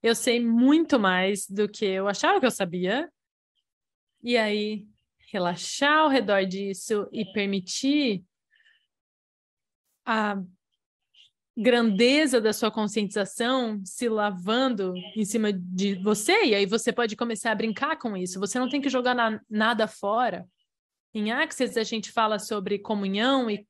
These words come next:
consciência inclui tudo e todos, e não julga ninguém nem nada. Então, tudo pode estar incluído, mas o que você faz com tudo?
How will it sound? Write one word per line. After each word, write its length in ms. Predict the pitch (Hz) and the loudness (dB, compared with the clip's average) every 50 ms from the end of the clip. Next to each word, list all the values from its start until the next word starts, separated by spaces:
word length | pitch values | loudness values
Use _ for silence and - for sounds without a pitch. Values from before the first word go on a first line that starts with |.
| _ - - - | _ -20 -14 -6
consciência 640 | - 233 214 196 - - 233 233 269 277 277 - | -4 -4 -2 -2 -4 -2 -2 0 0 -2 -2 -2
inclui 420 | 262 247 247 - 277 294 285 285 285 | -4 -4 -4 -2 0 0 0 -2 -2
tudo 480 | - 233 262 285 285 202 196 190 180 180 180 - - _ _ - _ - - _ _ _ - | -4 -2 0 0 0 0 0 -2 -2 -4 -8 -20 -20 _ _ -20 _ -20 -20 _ _ _ -6
e 160 | - 240 240 | -4 -2 -2
todos, 520 | - - - 247 285 320 277 202 190 185 202 | -2 0 2 2 4 4 4 2 0 0 0
e 60 | 202 | -2
não 160 | 202 202 208 | -2 -2 -4
julga 300 | 202 214 240 254 226 226 | -4 -2 -4 -2 -2 -2
ninguém 600 | 208 202 196 196 180 202 208 240 254 240 202 190 | -2 -2 -4 -4 -4 -4 -4 -2 -2 -4 -4 -4
nem 160 | 185 185 185 185 | -4 -4 -4 -4
nada. 520 | 180 185 208 226 214 185 175 - 170 - _ _ - - - _ _ - _ _ _ _ _ _ _ - | -4 -2 -2 -4 -4 -4 -6 -8 -8 -14 _ _ -20 -20 -20 _ _ -20 _ _ _ _ _ _ _ -2
Então, 440 | 226 226 190 - 240 240 240 240 - _ _ _ _ _ | -2 0 2 2 2 2 2 0 -4 _ _ _ _ _
tudo 480 | - - 311 370 427 349 226 226 196 185 | 0 2 4 4 4 4 2 -2 -2 0
pode 300 | - 233 226 214 190 208 | 0 -2 -2 -2 -2 -6
estar 260 | 196 - - 196 185 185 | -8 -2 -2 0 0 0
incluído, 800 | 185 180 185 208 196 196 190 180 180 170 165 196 190 185 185 180 - _ _ _ _ _ _ _ _ _ | -2 -2 -2 0 0 2 2 0 0 -2 -2 -2 -2 -2 -4 -6 -10 _ _ _ _ _ _ _ _ _
mas 260 | - 214 220 214 185 220 | -4 0 0 0 0 -2
o 60 | 220 | -4
que 160 | - - 247 | -2 -4 -4
você 320 | 196 220 208 - - 202 | -4 -4 -6 -4 -6 -8
faz 480 | 190 - - - - 294 359 415 - - | -8 -8 -12 -2 0 0 0 0 -2 -6
com 220 | - - 214 190 | -4 -2 -2 -2
tudo? 480 | 180 - 185 - - - 175 - - 180 | -2 -4 -4 -6 -6 -8 -10 -10 -10 -10